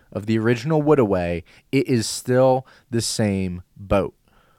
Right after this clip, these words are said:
Just like the man on the mountain who changed one hundred percent of his characteristics, he is still one hundred percent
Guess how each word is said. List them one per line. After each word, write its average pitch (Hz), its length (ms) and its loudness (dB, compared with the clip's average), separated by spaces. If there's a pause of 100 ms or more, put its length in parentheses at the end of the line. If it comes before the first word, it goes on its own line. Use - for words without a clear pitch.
Just 151 240 0
like 151 160 2
the 151 40 -2
man 135 280 2
on 120 120 2
the 113 60 -2
mountain 147 360 -2
who 147 180 0
changed 139 520 -6
one 120 220 -4
hundred 139 360 0
percent 135 420 -2
of 117 120 0
his 123 220 -2
characteristics, 127 1040 -2 (240)
he 151 300 2
is 113 160 2
still 131 600 2 (180)
one 110 180 0
hundred 135 640 -2
percent 110 640 -2